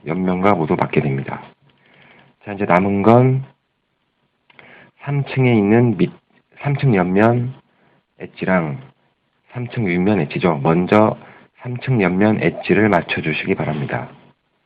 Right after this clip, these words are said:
어, 맞추는 방법은, 어, 위에서 봤을 때 회색이 없는 엣지가 있죠.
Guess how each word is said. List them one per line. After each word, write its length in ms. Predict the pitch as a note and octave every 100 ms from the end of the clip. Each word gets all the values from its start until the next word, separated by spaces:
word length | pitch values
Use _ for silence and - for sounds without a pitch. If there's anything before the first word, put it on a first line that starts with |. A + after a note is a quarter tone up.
| _ _ _ _ _ _ _ _ _ -
어, 100 | F#2
맞추는 340 | F#2+ - A2+
방법은, 460 | G2 G2 A2 E2 C2+ - _
어, 520 | C#2+ C#2 C#2 C#2 C#2 C#2 - _ _ _ _ _ _ _ _ - - - - _ _ _
위에서 200 | F#2+ A#2
봤을 200 | A2 E2+
때 500 | - F2 F2+ D#2 C2 - _ _ _ -
회색이 360 | D3 D3+ C#3+ C#3
없는 640 | F#2+ G2 G#2 G2 F#2 E2+ - -
엣지가 340 | E2 - F2 D2
있죠. 360 | - F2 D2+